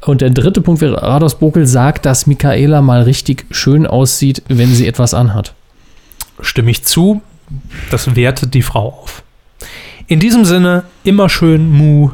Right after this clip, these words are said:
Speaker 2: liebe Kuh, euer Isador. Vielen Dank, das hat uns sehr gefreut, Isador, für, äh, dass du uns hier kontaktiert hast. Dann haben wir noch eine E-Mail und die stammt von, da geht's auf diesem, auf diesem Papier auf der nächsten Seite weiter, äh,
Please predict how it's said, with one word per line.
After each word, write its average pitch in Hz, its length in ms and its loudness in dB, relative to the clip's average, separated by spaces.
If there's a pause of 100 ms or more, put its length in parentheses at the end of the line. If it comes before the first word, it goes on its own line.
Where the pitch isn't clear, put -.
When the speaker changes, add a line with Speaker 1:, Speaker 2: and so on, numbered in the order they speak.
Speaker 2:
liebe 135 200 2
Kuh, 131 400 2
euer 131 280 -2
Isador. 110 320 0 (240)
Vielen 220 300 2
Dank, 190 260 0
das 143 120 -4
hat 156 80 -2
uns 147 120 0
sehr 147 100 2
gefreut, 139 320 0
Isador, 135 360 0
für, 131 160 -8 (220)
äh, 123 400 -4
dass 123 200 -6
du 135 80 -4
uns 123 180 -2
hier 143 260 2
kontaktiert 135 960 -2
hast. - 420 -6 (480)
Dann 131 420 -2 (100)
haben 151 340 -2
wir 143 100 2
noch 151 300 0
eine 165 220 -2
E-Mail 185 420 0
und 131 220 -2
die 170 100 0
stammt 156 400 -4
von, 196 920 -4
da 143 100 -2
geht's 143 260 -2
auf 151 180 -4
diesem, 120 320 -2
auf 117 140 -6
diesem 120 220 -2
Papier 143 480 -2
auf - 80 -2
der 120 100 -2
nächsten 135 260 -2
Seite 123 220 0
weiter, 135 300 -2 (540)
äh, 131 180 2